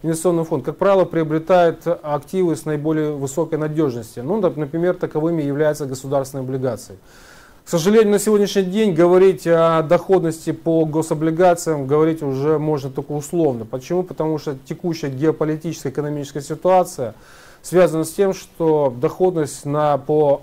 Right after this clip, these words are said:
э, госу-, гособлигациям практически ничтожна. Но, э, в данном случае здесь можно использовать, скажем, от трёх до пяти процентов от, э,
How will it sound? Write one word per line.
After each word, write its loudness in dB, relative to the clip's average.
э, -4
госу-, -6
гособлигациям -2
практически -10
ничтожна. -6
Но, 4
э, 4
в -4
данном 4
случае 0
здесь 0
можно 2
использовать, 0
скажем, 0
от -6
трёх 2
до -2
пяти -8
процентов -6
от, -8
э, -4